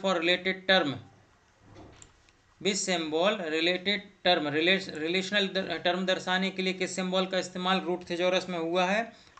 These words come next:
तो वो हुआ है dash का। बी answer इसका सही है। एक सौ इकतीस question, वन थर्टी वन question की तरफ आगे बढ़ें। एस्लेप क्रैनफील्ड प्रोजेक्ट,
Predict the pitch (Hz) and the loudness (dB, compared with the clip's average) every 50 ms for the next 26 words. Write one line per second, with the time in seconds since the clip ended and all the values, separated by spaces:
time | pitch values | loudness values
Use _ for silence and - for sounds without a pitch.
0 | - - 180 175 160 175 185 165 160 175 170 170 170 165 151 165 190 214 269 294 | -6 -4 -4 -2 0 0 0 0 0 2 4 6 6 6 6 6 4 4 2 2
1 | - - - - - - - - - - - - - - _ _ _ _ _ _ | -2 -8 -18 -20 -20 -20 -20 -20 -20 -20 -20 -20 -20 -20 _ _ _ _ _ _
2 | _ _ _ _ - 156 143 156 156 139 139 - - 135 127 - 110 127 131 165 | _ _ _ _ -10 -2 2 2 2 2 0 -4 -6 -8 -8 -8 -10 -8 -4 -2
3 | 170 170 160 156 151 139 151 147 147 147 - - 196 214 214 202 - - 165 151 | 0 2 2 2 0 -2 -4 -4 -4 -6 -6 -4 -4 -4 -4 -4 -4 -2 -2 0
4 | 160 165 151 139 123 107 101 - - - - - - - - _ _ - - - | 0 0 -2 -2 -4 -4 -6 -10 -18 -20 -20 -20 -20 -20 -20 _ _ -20 -20 -20
5 | _ _ _ _ - - 160 165 160 - 180 170 180 175 170 - 202 190 190 - | _ _ _ _ -10 -6 -4 -4 -2 -2 0 2 2 2 2 0 -2 -4 0 0
6 | 196 180 - - 202 190 185 180 180 180 180 175 175 185 185 185 190 185 185 190 | 0 0 0 0 0 0 0 0 -2 -2 -2 -4 -2 -2 -4 -4 -4 -4 -2 -2
7 | 170 - 190 185 185 185 185 185 180 - 170 170 180 175 180 190 202 196 - 151 | -2 -2 -4 -4 -4 -2 -2 -2 0 0 0 0 0 0 0 0 0 0 2 2
8 | 160 165 - - 185 190 208 202 - - 175 165 170 170 - - 196 196 190 - | 2 2 2 0 0 0 0 0 -2 0 2 2 2 2 0 -4 -4 -4 -4 -2
9 | 180 180 175 165 190 202 196 202 | -2 -2 0 2 2 0 0 -2